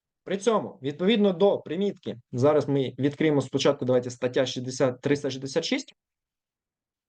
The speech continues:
Подивимося її редакцію. Складання, видача службовою особою завідомо неправдивих офіційних документів, внесення до офіційних документів завідомо неправдивих відомостей, інше підроблення документів.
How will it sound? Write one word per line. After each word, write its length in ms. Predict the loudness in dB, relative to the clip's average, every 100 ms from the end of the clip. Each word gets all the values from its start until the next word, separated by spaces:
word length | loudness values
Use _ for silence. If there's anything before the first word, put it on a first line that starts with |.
| _
Подивимося 440 | -6 -4 -4 -2
її 60 | -2
редакцію. 440 | 0 -2 -4 -6 -6 -16 _ _ _
Складання, 720 | -2 2 4 2 2 -2 -4 _ _ _ _ _
видача 460 | -2 0 0 0 -2
службовою 400 | -4 0 2 2
особою 360 | 0 -2 -2
завідомо 380 | -2 -2 -4 -4
неправдивих 500 | -4 -4 -2 -2 -2
офіційних 420 | -4 -4 -2 0
документів, 460 | 0 2 2 2 -2 -6 _ _ _ _
внесення 360 | 0 0 -2 -6
до 100 | -6
офіційних 400 | -6 -6 -2 0
документів 460 | 0 0 0 0
завідомо 360 | 0 2 2 0
неправдивих 500 | 2 0 0 -2 -2
відомостей, 460 | 0 0 0 -2
інше 220 | -4 -4 -2
підроблення 460 | 0 0 -2 -4
документів. 520 | -4 -6 -4 -6 -6